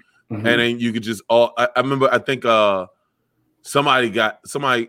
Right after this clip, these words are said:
Speaker 2: some, I think somebody got in a fight outside. Somebody got a strip tease.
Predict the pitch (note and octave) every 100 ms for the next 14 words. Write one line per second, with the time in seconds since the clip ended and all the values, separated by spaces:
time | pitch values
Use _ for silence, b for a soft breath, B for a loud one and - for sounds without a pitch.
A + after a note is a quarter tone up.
0 | _ - C3+ A#2 A#2 G#2+ A#2+ G#2+ F#2+ F2+
1 | - D3 D3+ D3 C#3 - B2+ B2 B2 A#2+
2 | _ _ _ - C#3 B2+ A2+ G2 F#2 F2
3 | - D#3+ D#3 D#3 D#3 D3+ C#3+ C#3+ C#3+ C#3